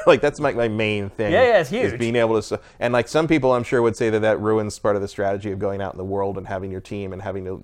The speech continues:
Speaker 1: get your team to work. But, but
Speaker 2: And
Speaker 1: it's like,
Speaker 2: survive
Speaker 1: yeah, but
Speaker 2: through,
Speaker 1: at the
Speaker 2: yeah.
Speaker 1: same time, it's like, okay, so what happens if you, if you don't, if your team dies? You just run back to the thing and
Speaker 2: Yeah.
Speaker 1: but just, just let us switch thing. I, who cares?
Speaker 2: Yeah.
Speaker 1: Like,
Speaker 2: It's a,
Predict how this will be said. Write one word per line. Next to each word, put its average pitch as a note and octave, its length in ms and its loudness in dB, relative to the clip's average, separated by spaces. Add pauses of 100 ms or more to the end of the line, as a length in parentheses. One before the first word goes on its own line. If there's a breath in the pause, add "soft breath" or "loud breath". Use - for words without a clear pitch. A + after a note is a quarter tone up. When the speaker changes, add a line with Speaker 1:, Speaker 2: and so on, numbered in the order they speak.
Speaker 1:
get - 160 -8
your F#2+ 120 -12
team G2 320 -10
to G#2 120 -10
work. G2+ 300 -4
But, G#2+ 160 -4 (200 soft breath)
but - 40 -14
Speaker 2:
And C#3 80 -4
Speaker 1:
it's F3 100 0
like, F#3 100 4
Speaker 2:
survive B2 680 0
Speaker 1:
yeah, G3 200 8
but - 100 4
Speaker 2:
through, F#3+ 80 6
Speaker 1:
at - 20 4
the F#3+ 80 4
Speaker 2:
yeah. - 0 -
Speaker 1:
same F#3 220 0
time, F3+ 120 0
it's F3 80 -4
like, D#3+ 140 0
okay, E3+ 260 2
so D3 160 0
what D3+ 140 4
happens C#3+ 320 2
if C3 120 -2
you, C3+ 140 -2
if B2+ 160 -4
you B2+ 80 -4
don't, A#2+ 420 0
if A#2 80 -4
your A#2+ 120 -4
team A#2+ 260 -4
dies? A#2+ 260 4
You C#3 100 -8
just - 100 -12
run C3+ 180 -2
back B2+ 240 0
to B2+ 80 -2
the A2+ 60 -4
thing A#2+ 360 -4
and A2 240 -4 (280)
Speaker 2:
Yeah. F#2 420 -6
Speaker 1:
but G#2+ 220 -2 (180 soft breath)
just, - 260 -10
just G3+ 200 -6
let G#3+ 100 -2
us F#3+ 80 -6
switch - 320 -12
thing. - 220 -8
I, A#2+ 80 -6
who F3 120 -8
cares? B2+ 360 -4
Speaker 2:
Yeah. E2+ 260 -12
Speaker 1:
Like, G#2 120 -8 (300)
Speaker 2:
It's B2+ 200 -12
a, D3 60 -4